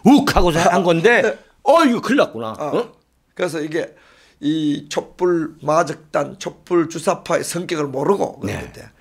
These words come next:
Speaker 2: 자기가 지금 어디에 조홍천도 소속됐는지 몰라요.
Speaker 1: 음.
Speaker 2: 들어가 보고 보니까 이게 촛불 주사파 세력이에요.
Speaker 1: 네.
Speaker 2: 정권을 잡으면은 오직 운동권만 낙하산돼 가지고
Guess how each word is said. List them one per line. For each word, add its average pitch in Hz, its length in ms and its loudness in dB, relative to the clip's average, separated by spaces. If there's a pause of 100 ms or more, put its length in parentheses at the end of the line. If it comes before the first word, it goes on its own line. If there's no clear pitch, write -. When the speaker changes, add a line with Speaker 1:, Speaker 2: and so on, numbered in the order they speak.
(120)
Speaker 2:
자기가 202 320 4
지금 165 200 -2
어디에 226 360 2 (260)
조홍천도 165 540 0
소속됐는지 147 720 -4
몰라요. 156 640 0
Speaker 1:
음. 101 400 -8 (100)
Speaker 2:
들어가 220 280 4
보고 233 280 6
보니까 226 520 4
이게 180 400 2 (520)
촛불 - 380 -4
주사파 - 600 -4
세력이에요. - 720 -12
Speaker 1:
네. - 500 -10
Speaker 2:
정권을 185 580 -2
잡으면은 165 720 -2 (440)
오직 233 360 0 (800)
운동권만 180 1000 -2 (500)
낙하산돼 147 720 -4
가지고 143 480 -6